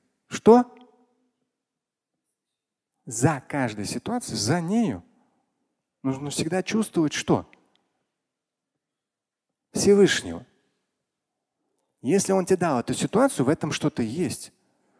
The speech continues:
И обычно, когда эта ситуация проблемная, то есть когда начались, то есть когда все расслабились, те же самые несколько лет назад таксисты как бы расслабились. Всё, ты расслабился. Мы же, например, какое-то время назад тоже вот пассажиры, как там и так, раньше водители,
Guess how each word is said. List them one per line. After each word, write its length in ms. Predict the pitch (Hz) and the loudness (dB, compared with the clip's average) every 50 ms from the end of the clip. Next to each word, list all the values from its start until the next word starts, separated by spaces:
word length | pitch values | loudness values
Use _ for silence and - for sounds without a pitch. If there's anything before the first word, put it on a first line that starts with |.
| _ _ _ _ _ _ _ _ _ _ _ - | _ _ _ _ _ _ _ _ _ _ _ -4
И 120 | 131 127 | -2 0
обычно, 600 | 131 135 131 127 - 180 208 208 - - - 147 | 2 2 0 4 6 6 6 6 4 -2 -2 -4
когда 240 | 127 131 123 135 180 | -4 -4 -4 -2 -2
эта 160 | 190 185 - | -2 -2 -2
ситуация 560 | 135 - 143 - - 175 190 180 - - 139 120 | -4 -4 -4 -2 -2 0 0 0 -2 -2 -2 -2
проблемная, 540 | - 135 123 139 196 240 247 220 185 143 | 0 -2 0 -2 0 -2 0 0 0 0
то 100 | - 147 | 2 2
есть 120 | 139 - - | 2 2 2
когда 360 | 175 180 185 214 202 156 - - - - - - _ _ _ _ - | -2 2 4 4 4 4 4 -2 -16 -20 -20 -20 _ _ _ _ -4
начались, 340 | 180 - - 285 285 - | -2 0 2 0 0 2
то 120 | - - 190 | 8 8 8
есть 120 | 160 - | 8 8
когда 260 | - - 202 208 233 | 2 -2 4 4 4
все 180 | 202 - - 190 | 6 6 4 4
расслабились, 800 | 165 165 156 - - 156 120 107 107 110 170 240 311 262 - - | 4 4 2 2 0 0 0 0 0 0 0 2 0 0 -2 -4
те 200 | - - 220 208 | -2 4 4 6
же 100 | 190 190 | 6 6
самые 360 | - - 196 180 170 151 143 | 4 2 2 4 4 4 4
несколько 320 | 165 202 196 - - 180 | 4 2 2 2 2 0
лет 140 | 170 160 - | 0 2 2
назад 280 | 175 165 151 143 - - | 0 4 4 4 4 2
таксисты 480 | 131 - - - 269 - - - 160 | -2 -2 0 0 0 0 2 -2 -2
как 180 | - 160 175 185 | -2 -2 -2 2
бы 80 | 175 | 4
расслабились. 760 | 170 170 - - - - 110 92 - - - - - - - _ _ _ _ _ _ _ _ _ _ _ - | 4 4 4 2 -2 -2 -4 -4 -4 -10 -12 -12 -12 -14 -16 _ _ _ _ _ _ _ _ _ _ _ -10
Всё, 180 | - - 285 | 0 0 0
ты 120 | 214 - 320 | 6 6 6
расслабился. 720 | 294 233 - - - 113 92 - - - - - - - _ _ _ _ _ _ _ _ _ _ _ _ _ _ _ _ _ _ _ _ _ _ _ _ _ _ _ _ _ _ - | 8 6 4 2 -2 -2 -4 -4 -8 -12 -10 -10 -12 -12 _ _ _ _ _ _ _ _ _ _ _ _ _ _ _ _ _ _ _ _ _ _ _ _ _ _ _ _ _ _ 2
Мы 120 | 175 220 | 4 4
же, 80 | 208 202 | 6 6
например, 380 | 214 202 180 185 196 196 175 - | 4 4 4 4 2 2 2 2
какое-то 400 | 196 180 - 202 180 - 170 170 | 2 6 8 6 6 8 6 4
время 260 | 180 185 185 175 165 | 4 4 2 2 2
назад 300 | 170 170 165 220 214 - | 2 2 4 2 2 6
тоже 240 | - 185 131 120 117 | 4 4 6 6 2
вот 300 | 107 - - _ _ - | 0 0 -6 _ _ -2
пассажиры, 540 | 160 143 - 160 139 120 180 202 190 160 | -2 0 2 0 2 4 4 4 4 4
как 360 | 131 127 123 120 - _ _ - | 2 2 -2 -6 -10 _ _ -4
там 240 | 151 117 113 127 | -4 -2 -2 -2
и 40 | 139 | -4
так, 220 | 135 - 156 147 156 | -4 -4 -6 -2 0
раньше 400 | 180 175 180 185 170 - - 127 | 2 4 4 4 4 0 -2 2
водители, 640 | 101 143 147 - 127 170 - - - 123 107 98 | 2 2 2 4 2 0 0 2 0 0 0 -2